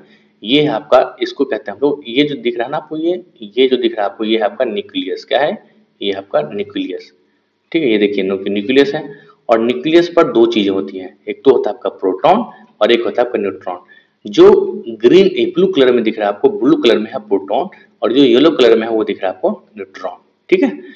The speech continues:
अब देखिए इस nucleus के चारों ओर जो है ना वो चक्कर काट रहा है। कौन? ये देखिए अपने orbital पे घूम रहा है। कौन? ये है electron। ये इलेक्ट्रॉन एक है, दूसरा इलेक्ट्रॉन ये है, और तीसरा इलेक्ट्रॉन आपका ये है, दिख रहा है।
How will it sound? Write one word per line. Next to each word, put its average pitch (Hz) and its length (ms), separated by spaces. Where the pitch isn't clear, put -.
अब 113 140
देखिए 131 260
इस - 460
nucleus 147 520
के 175 120
चारों 123 540
ओर 151 180
जो 117 80
है 117 80
ना 160 80
वो 143 120
चक्कर 123 420
काट 98 260
रहा 98 80
है। 98 140
कौन? 131 160
ये 110 120
देखिए 110 360
अपने 110 260
orbital 107 300
पे 139 180
घूम 120 220
रहा 123 140
है। 151 60
कौन? 180 280
ये 110 160
है 139 300
electron। 95 460
ये 113 100
इलेक्ट्रॉन 104 480
एक 120 260
है, 127 140
दूसरा 113 360
इलेक्ट्रॉन 117 520
ये 113 180
है, 143 480
और 98 180
तीसरा 127 260
इलेक्ट्रॉन 98 340
आपका 87 260
ये 92 200
है, - 220
दिख 110 180
रहा 143 80
है। - 200